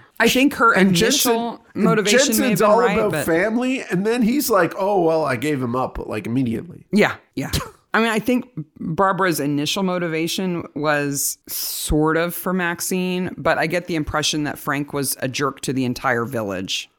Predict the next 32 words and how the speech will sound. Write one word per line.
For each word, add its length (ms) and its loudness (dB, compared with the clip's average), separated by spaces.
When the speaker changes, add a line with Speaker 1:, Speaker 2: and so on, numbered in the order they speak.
Speaker 2:
Yeah. 380 0
Speaker 1:
You 100 4
know, 320 2
so 680 0
she 160 -4
probably 300 0
had 160 -2
some 100 -6
personal 380 -4
motivation 580 -4
too, 460 -6
to 120 -4
just 220 -6
kind 220 -2
of, 100 -6
like, 300 -6
not, 380 -4
not 340 0
hit 200 -4
him. 360 -4
Speaker 2:
But 160 6
also, 720 0
the 200 -2
conceit 580 -2
here 420 0
is 720 -8
that 220 0
she 580 -4
is 220 -6
worried 380 0
about 300 -4
Maxine, 580 -10